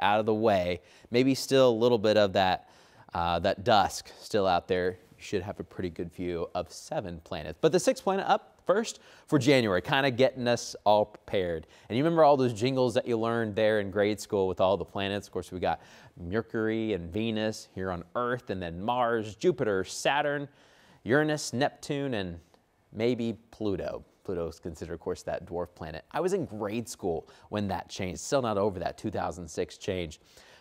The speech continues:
Uh, all the textbooks were wrong all of a sudden, so, uh, that was kind of a crazy time. This is coming in from nasa. This is kind of a rough scale. You can see the difference in sizes of planets. Jupiter's just massive, and then look at these rings on,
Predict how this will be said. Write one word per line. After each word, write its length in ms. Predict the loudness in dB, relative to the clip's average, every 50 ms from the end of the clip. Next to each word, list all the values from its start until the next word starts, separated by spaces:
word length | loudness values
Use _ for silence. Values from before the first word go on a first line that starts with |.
| _ -10
Uh, 280 | -6 -4 -2 -2 -2 -2 0
all 140 | 0 0 0
the 100 | -2 -4
textbooks 480 | -6 -6 -8 -6 -6 -8 -8 -6 -4
were 80 | -4 -4
wrong 380 | -2 -2 -2 -4 -4 -6 -6 -6
all 180 | -4 -4 -4
of 80 | -6 -8
a 60 | -10
sudden, 360 | -10 -8 -8 -8 -8 -8 -12
so, 280 | -10 -6 -4 -4 -4 -6 -10 -18 -20 -20 -20 -20 -20 -18 -12
uh, 100 | -6 -2
that 160 | 0 2 2 0
was 100 | -2 -6
kind 200 | -6 -6 -6 -6
of 60 | -6
a 40 | -6
crazy 340 | -4 -2 -2 -2 -4 -6
time. 380 | -8 -6 -4 -4 -4 -4 -6 -10 -16 _ _ _ _
This 360 | -6 2 4 6 6 6 4
is 320 | 4 4 4 2 0 -6 -8
coming 260 | -4 -2 0 0 0
in 100 | 0 -2
from 200 | -2 -2 -2 -2
nasa. 500 | 0 0 -2 -2 0 0 0 0 2 2
This 180 | 0 -2 0 0
is 140 | -2 -2
kind 180 | -2 -4 -2 0
of 120 | 2 4
a 40 | 4
rough 240 | 6 6 6 4 4 0
scale. 500 | -8 -2 0 2 2 2 2 -2 -4 -8 _ _ _ _ _ -12
You 120 | -10 -8
can 120 | -8 -8 -6
see 160 | -4 -4 -4
the 120 | -4 -6
difference 480 | -8 -4 -4 -4 -4 -4 -6 -8 -8 -10
in 80 | -12
sizes 500 | -10 -6 -6 -4 -6 -6 -8 -10 -12 -12
of 120 | -12 -14 -12
planets. 380 | -12 -10 -10 -8 -8 -10 -12
Jupiter's 340 | -14 -14 -14 -14 -14 -14 -12
just 220 | -12 -14 -14 -14 -14
massive, 420 | -12 -12 -12 -12 -10 -10 -10 -10
and 80 | -10 -12
then 140 | -12 -12 -14
look 120 | -14 -14
at 40 | -14
these 180 | -14 -16 -14 -14
rings 280 | -14 -12 -12 -12 -12
on, 160 | -12 -12 -14